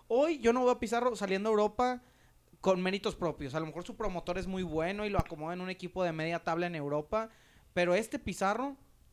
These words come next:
no está para un equipo como el, como el Napoli, donde está Chucky Lozano, como, o sea, no está a la categoría de un Edson Álvarez,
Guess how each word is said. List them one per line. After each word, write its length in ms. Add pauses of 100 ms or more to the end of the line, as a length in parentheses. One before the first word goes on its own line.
no 240
está 320
para 160
un 80
equipo 380
como 180
el, 100 (200)
como 260
el 80
Napoli, 420
donde 200
está 160
Chucky 260
Lozano, 640 (320)
como, 540
o 80
sea, 80
no 100
está 300
a 160
la 120
categoría 540
de 120
un 220 (520)
Edson 300
Álvarez, 500